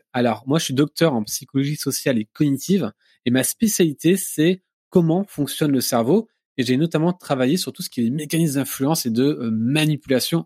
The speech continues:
entre guillemets. Alors à la base, moi je suis pas du tout du milieu du marketing, hein. Je travaillais sur, plutôt dans le milieu judiciaire, donc avec la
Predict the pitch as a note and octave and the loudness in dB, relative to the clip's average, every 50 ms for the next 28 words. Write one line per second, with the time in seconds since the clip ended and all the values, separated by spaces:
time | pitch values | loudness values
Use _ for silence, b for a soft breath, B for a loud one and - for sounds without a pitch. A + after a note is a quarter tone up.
0 | - _ - F3+ F3+ F3+ - E3 D3+ D3 C#3+ C#3 B2+ G#2+ - _ _ _ _ _ | -6 _ 2 2 2 4 2 0 0 2 2 2 2 0 -2 _ _ _ _ _
1 | _ A#2+ A#2 A#2+ C3 C3+ C#3 D#3 E3+ E3 C#3+ D3 D#3+ - - B2 - _ _ E3 | _ -2 0 2 2 4 4 4 2 4 2 0 0 0 -2 -8 -16 _ _ 0
2 | E3 E3 D3+ C#3 - - D#3 D3 C3+ B2+ B2 C3 C3+ B2+ A#2+ - - A#2+ G#2+ - | 0 0 0 -2 -6 -6 -6 -2 0 2 2 2 2 2 0 0 -2 -8 -10 -6
3 | B2 A#2 A2 A2 A#2 A2 A2 G#2+ G#2+ A2 A2 A2 - - A#2+ A2+ A2+ A2+ A#2+ C3 | -4 -2 -2 -2 -4 -4 -4 -4 -2 -2 -2 -4 -6 -6 -2 0 2 2 2 2
4 | C3 - - - B2+ B2+ A#2+ A#2 A2 - _ _ _ _ _ _ - A#2 C#3+ C#3 | 0 -2 -2 0 0 2 2 0 0 -2 _ _ _ _ _ _ -4 -2 0 0
5 | B2+ A#2+ A#2 A#2 A#2 A#2 A#2 A#2+ B2+ C3+ C3+ A#2 A#2+ C3 C3 B2+ - - - A#2+ | 0 0 0 0 0 0 0 2 2 0 0 -2 -4 -6 -4 -4 -2 0 0 0
6 | B2+ C#3 A#2 A2+ A2 A2 - - G#2+ | 0 0 -4 -8 -10 -10 -10 -12 -14